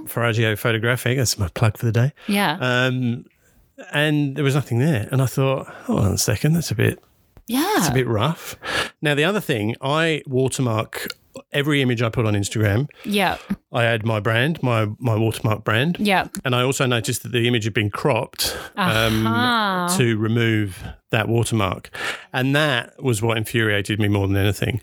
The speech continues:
Speaker 2: Sure.
Speaker 1: I often don't have a problem with people taking my images as long as they either, A, credit me or, B, ask for permission
Speaker 2: To be,
Speaker 1: firstly.
Speaker 2: like, super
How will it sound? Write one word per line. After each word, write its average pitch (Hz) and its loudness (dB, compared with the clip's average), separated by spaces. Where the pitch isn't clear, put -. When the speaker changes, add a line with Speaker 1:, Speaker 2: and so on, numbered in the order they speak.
Speaker 2:
Sure. 185 -2
Speaker 1:
I 143 0
often 143 0
don't 120 2
have 120 0
a 117 0
problem 113 0
with 110 0
people 110 0
taking 120 0
my 110 2
images 107 0
as 117 0
long 123 2
as 104 -2
they 107 0
either, 127 2
A, 127 2
credit 123 0
me 117 2
or, 110 2
B, 104 0
ask 113 0
for 117 0
permission 104 0
Speaker 2:
To 302 0
be, 277 2
Speaker 1:
firstly. 240 0
Speaker 2:
like, 220 0
super 185 0